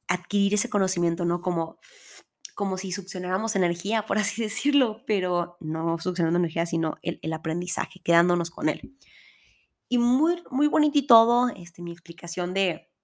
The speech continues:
del ver más allá, de las maneras, de la visión, pero creo que me falta un punto clave, si es que ya se dieron cuenta. No he explicado el por qué tener una visión amplia, un panorama más abierto, es importante.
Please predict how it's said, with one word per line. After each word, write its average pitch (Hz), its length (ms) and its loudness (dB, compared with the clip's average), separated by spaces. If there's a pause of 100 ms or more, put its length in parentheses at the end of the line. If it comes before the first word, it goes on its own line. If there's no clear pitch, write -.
del 170 140 -2
ver 175 140 -2
más 175 240 -8
allá, 190 720 0 (220)
de 170 80 -8
las 156 200 -8
maneras, 185 600 0
de 170 80 -12
la - 80 -16
visión, 202 400 -2
pero 185 300 -2 (640)
creo 220 120 0
que 480 80 -2
me 370 120 2
falta 202 200 0
un 208 80 -2
punto 170 280 -6
clave, 196 420 -4 (200)
si - 120 -14
es 165 80 -8
que 185 100 -10
ya 175 120 -6
se 175 100 -10
dieron 165 240 -10
cuenta. 226 440 2 (520)
No 190 100 2
he 202 40 6
explicado - 680 -6
el 170 260 -10 (140)
por - 320 -6
qué - 140 -4
tener 320 280 2
una 285 160 2
visión 180 480 0
amplia, 165 540 -4 (560)
un 165 180 -6
panorama 180 840 0
más 160 260 -10
abierto, 180 500 -6 (100)
es 226 240 -2
importante. 175 1000 -4